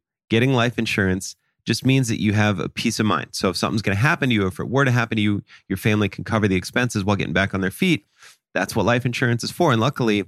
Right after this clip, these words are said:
Policy Genius helps you compare your options from top life insurance companies and their team of licensed experts. They're on hand just to kinda talk you through it. So I have life insurance through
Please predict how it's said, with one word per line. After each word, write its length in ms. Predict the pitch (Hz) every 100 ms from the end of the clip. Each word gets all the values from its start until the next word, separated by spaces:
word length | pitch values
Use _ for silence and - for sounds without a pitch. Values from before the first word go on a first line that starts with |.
| _ _ -
Policy 400 | 117 127 123 117
Genius 380 | 95 101 98 -
helps 240 | 95 -
you 80 | 101
compare 340 | 101 101 87
your 180 | 87 80
options 520 | 123 135 - 101 98 _ _ -
from 240 | 101 82 -
top 300 | - 123 127
life 200 | 120 107
insurance 420 | 107 104 110 101 -
companies 500 | 98 98 95 98 - _ _ _
and 540 | - 110 113 110 104 - -
their 160 | 104 98
team 400 | - 123 113 82
of 120 | 87
licensed 320 | 98 92 98
experts. 440 | 131 - 110 101 - _ _
They're 100 | 113
on 100 | 113 113
hand 300 | 120 117 104
just 140 | -
to 100 | 104
kinda 280 | - 110 95
talk 340 | - 107 -
you 80 | 92
through 240 | - 82
it. 100 | - -
So 280 | - 101 - - - _ -
I 120 | 135 156
have 220 | 170 131
life 200 | 98 82
insurance 560 | 82 - 78 78 - - -
through 420 | - 101 92 90